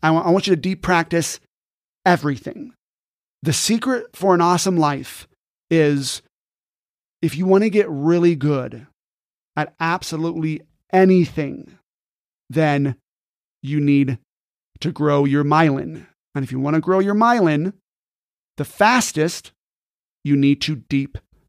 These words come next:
practice. Remember the answers to the three questions.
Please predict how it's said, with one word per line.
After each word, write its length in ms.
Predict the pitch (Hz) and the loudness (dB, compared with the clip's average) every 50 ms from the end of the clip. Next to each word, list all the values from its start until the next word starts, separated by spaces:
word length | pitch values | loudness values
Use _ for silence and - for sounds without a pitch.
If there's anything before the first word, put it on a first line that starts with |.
| _ _ _ | _ _ _
practice. 920 | - - 139 131 131 123 - _ - - - - - - - - - _ _ _ _ _ _ _ _ _ _ _ _ _ _ _ _ _ _ _ _ _ _ _ _ _ _ | -12 -10 -8 -8 -8 -10 -10 _ -10 -10 -10 -12 -14 -14 -16 -18 -20 _ _ _ _ _ _ _ _ _ _ _ _ _ _ _ _ _ _ _ _ _ _ _ _ _ _
Remember 460 | 143 151 156 170 185 190 196 190 196 | -4 -2 2 2 2 4 4 2 2
the 200 | 190 175 175 170 | 2 4 4 4
answers 420 | 170 175 175 160 - 175 180 147 - | 4 4 2 0 -2 -6 -6 -6 -6
to 80 | 165 | -8
the 100 | 147 127 | -10 -10
three 240 | - - 156 175 170 | -10 -6 -2 -2 -2
questions. 800 | 170 - 180 170 147 - - - 131 127 - - - - - - | 0 0 0 2 2 0 -4 -8 -14 -14 -16 -20 -20 -20 -20 -20